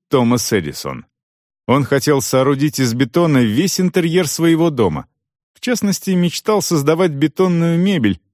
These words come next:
например, спальные гарнитуры, и даже планировал сконструировать бетонный проигрыватель. Задумки Эдисона так и не осуществились, но мы и без того используем много бетона.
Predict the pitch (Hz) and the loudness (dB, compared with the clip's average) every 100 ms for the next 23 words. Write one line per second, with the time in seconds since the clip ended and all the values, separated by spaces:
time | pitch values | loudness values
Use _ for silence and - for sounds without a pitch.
0 | - 95 98 110 135 104 - 135 139 135 | -8 -6 -2 0 0 -2 -4 0 2 2
1 | 139 127 143 160 190 240 127 107 113 101 | 0 0 0 -2 -2 0 2 2 0 0
2 | 113 120 196 165 135 160 190 208 - 208 | 0 0 -2 0 0 0 0 -2 -2 -2
3 | 202 - 151 139 180 226 185 180 208 - | -2 0 0 2 0 -2 -2 -4 -4 0
4 | 107 104 123 - 160 123 82 82 78 76 | 0 2 0 -2 -4 -2 -4 -6 -10 -12
5 | - 80 _ _ _ _ _ _ _ _ | -16 -18 _ _ _ _ _ _ _ _
6 | _ 87 101 143 262 247 233 208 208 202 | _ -4 -2 0 0 0 0 0 0 0
7 | 180 160 196 - 180 170 160 - 143 165 | -2 0 -2 0 0 0 0 -2 -4 -4
8 | - 190 151 101 - _ _ - 110 156 | -2 0 2 0 -4 _ _ -2 0 0
9 | 196 214 190 170 185 - 135 117 160 170 | 0 0 -2 0 -2 0 0 2 2 2
10 | 98 - 131 139 113 123 120 110 _ _ | 0 -2 0 2 2 2 2 -2 _ _
11 | - 127 143 151 120 80 76 76 95 - | -2 2 4 4 2 0 -4 -2 -4 -2
12 | 85 62 - - | -4 -6 -10 -18